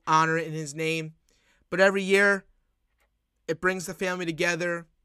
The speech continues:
and I just love Notre Dame football. But I love college football in general because of the camaraderie, the traditions,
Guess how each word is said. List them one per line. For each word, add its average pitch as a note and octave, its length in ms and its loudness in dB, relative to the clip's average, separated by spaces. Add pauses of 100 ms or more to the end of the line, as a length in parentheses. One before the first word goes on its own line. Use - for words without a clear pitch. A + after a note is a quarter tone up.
(300)
and D3+ 80 -4
I D#3 60 -2
just D3 200 -6
love D#3+ 240 0
Notre D3+ 220 -4
Dame D3 180 -8
football. D3 540 -12 (480)
But F#3 120 4
I F#3 80 8
love B3+ 280 2
college A3 380 2
football F3+ 580 -4 (480)
in F3 180 -8
general D#3+ 460 -2 (1800)
because G#3+ 480 2
of F#3+ 360 4
the E3+ 80 -2
camaraderie, F3+ 880 0 (1400)
the F3 80 -4
traditions, F#3 1120 -2